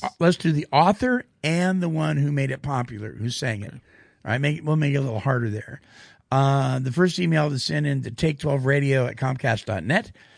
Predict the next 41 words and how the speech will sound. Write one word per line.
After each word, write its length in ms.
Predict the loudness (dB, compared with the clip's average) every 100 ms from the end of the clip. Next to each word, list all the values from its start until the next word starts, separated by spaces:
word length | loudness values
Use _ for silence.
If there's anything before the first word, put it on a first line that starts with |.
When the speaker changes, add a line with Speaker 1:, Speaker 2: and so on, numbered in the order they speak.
| _ -4
Speaker 2:
T 140 | 0
A 120 | 0
K 180 | -2 -4
E, 200 | -2 -2
the 140 | -2 -4
number 180 | -4
twelve, 340 | -6 -4 -4 -4
radio 520 | -2 0 2 0 -2
at 120 | -6
comcast 500 | -6 -6 -4 -6 -6
dot 200 | -8 -6
net. 240 | -4 -4 -8 -20 -20 -20 -20 -20 -20 _ 0
And, 540 | 2 4 2 0 0
uh, 220 | 0 -2 -4
we 300 | 0 2 2
will 220 | 0 -2
send 460 | -2 -2 0 0
you 380 | 2 2 0 -4 -14 -20 _ _ -8
a 60 |
Take 200 | -4 -2
twelve 280 | -2 -2 -2
Recovery 320 | -2 -2 0
Radio 320 | 0 0 -2
Christmas 460 | -4 -6 -6 -8 -8
C 220 | -6 -8
D. 200 | -8 -12
Sound 200 | -6 -2
like 140 | 0 0
a 80 | -2
good 120 | -2
deal? 240 | -2 -4 -10 _ -8
Speaker 1:
Sounds 360 | -6 -6 -6
like 220 | -8 -8
an 200 | -8 -6 -8
awesome 260 | -6 -8
deal. 360 | -8 -8 -10 -8 -2
Speaker 2:
Yeah. 260 | -2 -2 -12 -20 -12
So 160 | 2 6
don't 240 | 6 6
think, 260 | 2 0 2
"Well, 500 | 4 6 6 2